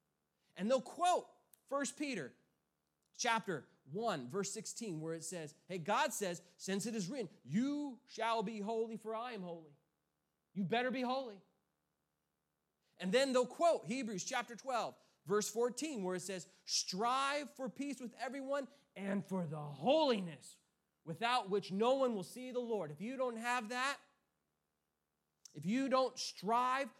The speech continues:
for that holiness, making yourself holy, getting, being, becoming holy, you're not gonna make it to heaven. If you have those sins still lingering around, those sins that keep popping up and torturing your mind, if you don't stop them,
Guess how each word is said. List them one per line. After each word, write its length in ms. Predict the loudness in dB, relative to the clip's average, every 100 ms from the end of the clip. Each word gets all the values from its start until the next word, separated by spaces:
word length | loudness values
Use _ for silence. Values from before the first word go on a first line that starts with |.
| _
for 120 | -4
that 360 | 2 4 4 0 -16
holiness, 760 | 4 6 6 2 0 -2 -4 -10 _
making 380 | -2 -2 -2 -6
yourself 480 | -8 -10 -6 -6 -6
holy, 480 | -4 -2 -2 -6 -14 _ _ -8 0
getting, 440 | 2 2 -2 -6
being, 320 | -2 0 0 -2
becoming 560 | -6 -4 0 0 0 -6 -10
holy, 640 | 2 4 4 0 -6 -10 _ _ _ _ _ _ _ _ _ _ _ _ _ _
you're 100 | -18
not 140 | -18
gonna 120 | -20
make 220 | -20 -20
it 60 | -20
to 80 | _
heaven. 300 | -20 _ _ _ _ _ _ _ _ _ _ _ _ _
If 60 | _
you 80 | -16
have 160 | -12
those 180 | -10 -12
sins 540 | -14 -12 -10 -8 -12 -16
still 420 | -18 -16 -16 -10
lingering 320 | -8 -8 -10
around, 480 | -14 -12 -12 -14 -20 _ _ _ _ _ _ _ _ _ _ _ _ _ _ _ _
those 220 | -2 -2
sins 260 | -2 -2 -2
that 100 | -4
keep 280 | -6 -10 -4
popping 400 | -4 -2 -4 -2
up 240 | -2 -4
and 140 | -12
torturing 480 | -2 0 0 -4 -6
your 100 | -6
mind, 300 | -4 -6 -6
if 100 | -6
you 180 | -4 0
don't 240 | 2 0
stop 440 | -2 -4 0 0 -2
them, 160 | -12